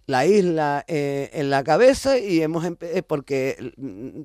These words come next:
son zonas distintas con, con tal, el, y allí donde podemos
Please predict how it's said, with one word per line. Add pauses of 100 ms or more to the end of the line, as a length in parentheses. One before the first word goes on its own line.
son
zonas
distintas
con,
con
tal,
el, (320)
y
allí
donde
podemos